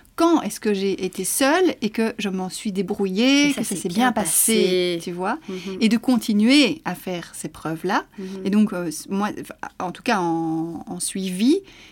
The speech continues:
Speaker 1: clinique, je dis vraiment à, à, aux patientes qui, euh, s-, ont vraiment cette peur d'être seules, c'est de commencer par, effectivement,
Speaker 2: Comme ce que t'as
Speaker 1: des
Speaker 2: vécu.
Speaker 1: petites, des petites choses, quoi.
Speaker 2: Des
Speaker 1: Vraiment
Speaker 2: petites
Speaker 1: des petites
Speaker 2: choses.
Speaker 1: choses. Et, et puis, c'est boire un café seul,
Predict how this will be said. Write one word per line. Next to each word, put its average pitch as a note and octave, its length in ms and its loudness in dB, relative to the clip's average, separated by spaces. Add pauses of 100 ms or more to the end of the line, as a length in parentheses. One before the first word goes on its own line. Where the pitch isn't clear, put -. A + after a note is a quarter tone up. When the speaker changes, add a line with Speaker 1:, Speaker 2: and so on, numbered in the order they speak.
(120)
Speaker 1:
clinique, G#3+ 480 4
je G3+ 60 0
dis F#3 140 -2
vraiment F#3+ 320 2
à, G3 60 6 (120)
à, F3 120 -4 (100)
aux F3+ 100 -4
patientes G#3+ 520 0
qui, G3 280 -8 (180)
euh, - 400 -6
s-, - 440 -8 (200)
ont F#3+ 180 -4
vraiment A3+ 280 4
cette - 220 -2 (340)
peur F#4 340 2
d'être F3 180 -2
seules, C#4+ 440 0 (240)
c'est - 140 -2
de G#3 100 2
commencer G#3+ 640 2
par, A3 500 0
effectivement, A3 540 0 (200)
Speaker 2:
Comme G#3+ 140 0
ce - 80 -12
que - 60 -6
t'as F3+ 180 -8
Speaker 1:
des F3 60 -6
Speaker 2:
vécu. E3+ 140 0 (160)
Speaker 1:
petites, G#3 140 -6 (100)
des A3+ 80 4
petites B3+ 240 -6
choses, F#3 280 0
quoi. - 140 -12
Speaker 2:
Des A3 80 -10
Speaker 1:
Vraiment A3+ 200 4
Speaker 2:
petites G#3 120 0
Speaker 1:
des A3 80 -2
petites G3 100 -4
Speaker 2:
choses. F3 140 -2
Speaker 1:
choses. - 80 -8
Et, G3 260 -2 (300)
et - 80 -2
puis, C4 320 6
c'est F#3+ 240 -2
boire E3+ 260 -4
un E3 100 0
café D#4+ 420 0
seul, C4 640 -2